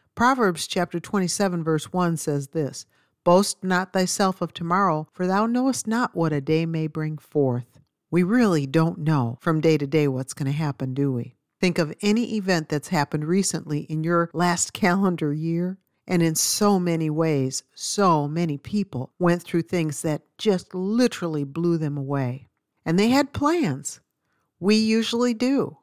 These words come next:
But what we have to remember is the scripture tells us we don't know what a day may bring forth.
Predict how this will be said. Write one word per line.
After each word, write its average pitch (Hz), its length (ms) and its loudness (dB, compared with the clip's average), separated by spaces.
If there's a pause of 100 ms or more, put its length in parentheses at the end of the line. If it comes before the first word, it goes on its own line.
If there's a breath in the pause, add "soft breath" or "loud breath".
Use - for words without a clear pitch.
But 170 140 4
what 160 180 -2
we 185 80 -2
have 247 240 2
to 254 100 -4
remember 202 440 2
is 165 120 -4
the 165 60 -4
scripture - 480 -6
tells 151 400 -4
us 135 180 -6 (360)
we 165 120 2
don't 190 420 0
know 170 240 0
what 160 420 -2
a 165 60 -6
day 147 340 -2
may 151 520 -2
bring 151 340 -2
forth. 139 480 -2